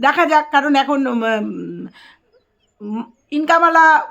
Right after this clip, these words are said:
মানুষ ঢুকে গেছে। কালকের ভিডিও তো ধামাকাদার ভিডিও হবে, আহ, কী হবে সেখানে রান্না, আহ, সেটা তোমরা দেখতেই পাবো, কারণ এইটা, এই, আহ, ভিডিওটা করতেই, আহ, মারু এই যে শ্বশুরবাড়িতে এসছে, তার সাথে ওই ফর্মটা ফিল আপেরও ব্যাপার আছে,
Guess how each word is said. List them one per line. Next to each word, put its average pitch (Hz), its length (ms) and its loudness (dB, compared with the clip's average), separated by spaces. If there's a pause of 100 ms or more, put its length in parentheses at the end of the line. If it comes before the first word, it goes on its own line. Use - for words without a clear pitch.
(120)
মানুষ 269 300 -2
ঢুকে 320 260 -4
গেছে। 320 380 -2
কালকের 220 320 -6
ভিডিও 240 280 -4
তো 254 140 -4
ধামাকাদার 320 800 2
ভিডিও 277 300 0
হবে, 277 320 0 (260)
আহ, 214 160 -10
কী 294 120 -2
হবে 262 300 0
সেখানে 277 320 -2
রান্না, 254 440 2 (320)
আহ, 208 200 -2
সেটা 208 260 -6
তোমরা 226 240 -4
দেখতেই 262 360 -2
পাবো, 311 240 0
কারণ 294 180 0 (100)
এইটা, 277 420 2 (100)
এই, 254 300 -2
আহ, 233 120 -2
ভিডিওটা 277 420 0
করতেই, 339 640 -2
আহ, 233 140 -10 (220)
মারু 247 380 0 (280)
এই 214 120 -4
যে 214 100 -4
শ্বশুরবাড়িতে 226 580 -4
এসছে, 214 300 -8
তার 302 160 0
সাথে 311 220 -8
ওই 320 80 -4
ফর্মটা 262 380 -4
ফিল 269 140 -6
আপেরও 269 280 -6
ব্যাপার 247 300 -2
আছে, 285 260 -4